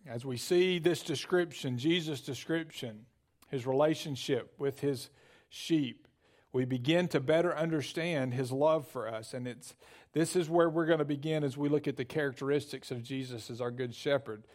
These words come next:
To begin with, Jesus is a loving shepherd. You can't really deny that Jesus is love. I mean, y-, if you do, you're gonna have to look over the fact that he gave his life for us, okay? I mean, he laid down his life, and we'll talk more about that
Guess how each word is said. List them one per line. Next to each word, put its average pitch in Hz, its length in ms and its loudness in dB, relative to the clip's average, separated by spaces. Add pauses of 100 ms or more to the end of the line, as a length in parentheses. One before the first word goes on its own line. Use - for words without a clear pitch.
(140)
To 139 100 -2
begin 156 340 2
with, 156 180 4
Jesus 147 440 0
is 139 100 0
a 147 100 6
loving 139 580 4
shepherd. 120 460 -4
You 123 100 -6
can't 185 260 -2
really 180 240 6
deny 135 680 2 (320)
that 131 140 -4
Jesus 147 480 2
is 143 160 0
love. 156 420 2 (340)
I 127 100 -2
mean, 123 360 -2 (400)
y-, 120 220 -12
if 127 180 -6
you 131 120 -2
do, 147 140 6
you're 160 300 4
gonna 143 240 4
have 143 200 2
to 135 220 2
look 151 280 0
over 160 220 4
the 139 100 0
fact 135 360 2
that 139 120 -2
he 135 80 -2
gave 135 260 2
his 127 140 -4
life 127 400 0 (320)
for 110 240 -10
us, 110 240 -18
okay? 123 520 -4
I - 40 -20
mean, 113 160 -14
he 123 180 -4
laid 131 320 2
down 135 240 0
his 131 180 -2
life, 131 360 2
and 117 120 -10
we'll 127 120 -6
talk 135 280 -2
more 135 200 0
about 135 340 0
that 107 340 -8